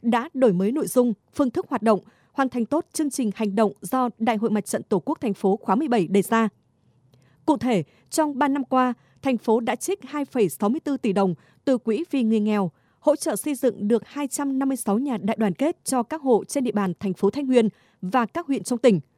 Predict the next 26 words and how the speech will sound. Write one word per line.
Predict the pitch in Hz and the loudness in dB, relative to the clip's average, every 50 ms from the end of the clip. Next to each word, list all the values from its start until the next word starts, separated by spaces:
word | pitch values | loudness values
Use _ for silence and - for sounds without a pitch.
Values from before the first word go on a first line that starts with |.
| _ _ _ _ _ _ _ _ _ _ - | _ _ _ _ _ _ _ _ _ _ -2
Tặng | 302 277 285 | -2 -2 0
quà | - 254 247 233 233 | -2 -2 -2 -2 -2
cho | - - 302 | -2 -4 -6
trên | 285 - - 302 302 285 | -6 -4 -4 -2 0 0
một | 247 233 - | -2 0 0
nghìn | 226 226 208 | 0 0 0
hộ | 196 247 247 - | 2 2 2 2
nghèo, | 220 226 220 214 202 - - | 2 -2 -2 -2 -4 -4 -2
cận | - - - 220 | -4 -2 0 0
nghèo | 220 220 208 196 190 _ - | 0 0 0 -2 -4 _ -2
bị | 226 254 | -2 0
ảnh | - 226 208 | 0 -2 -2
hưởng | 196 226 208 165 156 | 0 0 -2 -2 -2
do | 156 - 247 240 | -2 -2 -2 -2
covid | - - 240 233 254 349 - | 0 0 0 0 0 -2 -2
mười | 240 196 | -4 -4
chín | - - 214 196 233 330 _ _ _ _ _ | 0 0 2 2 0 -2 _ _ _ _ _
với | - 185 214 233 - | -4 2 2 2 2
trị | - - - | 2 -4 -6
giá | - - 220 202 190 220 294 - - | -6 -4 -4 -4 -4 -4 -6 -8 0
bốn | 277 220 214 220 233 | 2 4 4 4 0
trăm | - 302 285 269 254 | -4 -4 -4 -2 0
mười | 226 208 190 | 0 2 2
lăm | 202 254 262 | 0 -2 -2
triệu | - - 226 | -4 -2 0
đồng, | 220 202 190 170 | 0 2 0 0